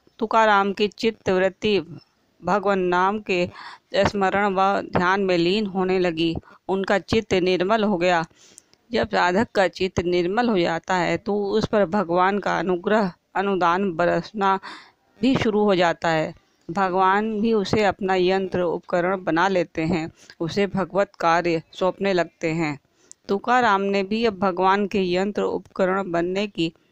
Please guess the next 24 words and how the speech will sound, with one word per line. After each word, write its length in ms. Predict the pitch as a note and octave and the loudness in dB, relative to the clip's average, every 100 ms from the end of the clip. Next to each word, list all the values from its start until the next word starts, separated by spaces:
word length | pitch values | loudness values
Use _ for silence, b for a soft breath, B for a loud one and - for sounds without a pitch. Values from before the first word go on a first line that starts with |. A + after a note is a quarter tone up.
| _ - | _ -4
पात्रता 560 | F3+ E3+ - F3 F#3+ | -2 -2 -4 -2 -2
प्राप्त 440 | F3+ - F3+ G#3+ _ | -2 0 -2 -2 _
कर 180 | G#3 F#3+ | -2 0
ली 180 | F3+ D#3+ | 0 0
थी। 280 | G#3+ E3+ - - - - - - b b b b - | 0 0 -2 -8 -10 -12 -20 -20 b b b b -8
भगवत 380 | E3+ F#3+ F#3+ A#3+ | -4 -2 -2 -2
कृपा 360 | - F3+ - F#3+ | 0 -2 0 -2
से 160 | F#3 F3 | -2 -4
कीर्तन 460 | F#3+ F#3 F#3 A3+ | -2 -2 -2 -4
करते 400 | A3+ F3+ E3+ F#3+ | -2 -2 -2 -4
समय 280 | G#3 F3 E3+ | -2 -2 -2
उनके 400 | D3 F3+ F#3+ A3 | -2 -4 -2 -2
मुख 280 | G3+ A3 - | -2 -4 -6
से 280 | - F3 E3 B B B | -2 -2 -2 B B B
अभंगवाणी 960 | - F3+ F#3+ A#3+ A#3 G#3+ F3 E3+ E3 E3 _ _ B - - | -2 0 0 0 0 2 2 2 0 -4 _ _ B -8 0
प्रस्फुटित 640 | F#3+ - F3 D#3+ C4+ B3 | 0 0 -4 -2 -2 0
होने 240 | A3 E3+ | 2 2
लगी। 360 | E3 E3 D#3 D#3 D#3 B B - | 2 0 0 0 -2 B B -6
अभंगवाणी 720 | - F3 F#3+ A#3 A#3+ G3 F3+ F#3 | -4 -2 -2 -2 0 0 0 0
का 100 | F3+ | -2
मतलब 300 | F3 A3+ G3 | -2 -2 -2
ईश्वर 420 | F#3+ F3+ G#3+ A3 | -2 0 0 -2
की 140 | - | 0
वाणी। 340 | E3 C#3 C#3+ | 0 0 -4